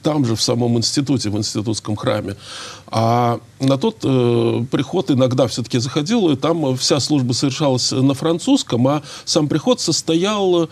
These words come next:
э, примерно из половины людей, знающих русский язык, и половины не знающих. И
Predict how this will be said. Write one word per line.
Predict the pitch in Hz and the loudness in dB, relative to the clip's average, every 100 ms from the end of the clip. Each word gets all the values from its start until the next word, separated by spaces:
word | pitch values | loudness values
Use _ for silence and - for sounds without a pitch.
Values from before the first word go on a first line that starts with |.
| - - - | -8 -20 -8
э, | - 131 | 0 0
примерно | 127 165 185 185 175 | 4 4 4 2 4
из | 170 - | 2 2
половины | 156 170 170 190 180 | 2 2 2 2 2
людей, | 165 156 180 | 2 2 0
знающих | 156 170 226 247 - 233 - | 0 0 2 2 0 -6 -2
русский | 226 - - 208 202 | -4 -4 -2 0 0
язык, | 202 202 202 | 0 -2 -4
и | 175 | -2
половины | 175 170 180 196 190 | 0 2 0 -2 -2
не | 202 | 0
знающих. | 156 120 117 107 104 - - | 2 2 0 -2 -4 -6 -2
И | 147 | -2